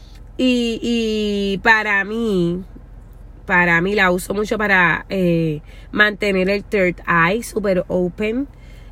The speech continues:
Y, y obviamente pues lo llevo colgado para tener como ese feeling de que estoy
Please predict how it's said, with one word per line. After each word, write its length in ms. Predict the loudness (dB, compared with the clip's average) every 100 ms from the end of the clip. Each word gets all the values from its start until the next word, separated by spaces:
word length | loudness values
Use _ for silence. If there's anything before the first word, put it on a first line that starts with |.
| -6
Y, 880 | -4 -2 -2 -2 -2 0 -2 -4 -4
y 140 | -2
obviamente 440 | 0 0 0 -2 -2
pues 120 | 0
lo 80 | 2
llevo 240 | 2 2
colgado 520 | 0 -4 0 2 2
para 640 | 0 0 0 -2 -4 -10 -16 -20 -20 -20 -20 -6
tener 340 | -2 2 2 0
como 240 | -2 0
ese 580 | 0 -2 0 0 2 0 -4
feeling 560 | -8 -4 0 0 0
de 160 | 0 -2
que 240 | -2 -2
estoy 880 | -2 0 2 2 0 -4 -4 -6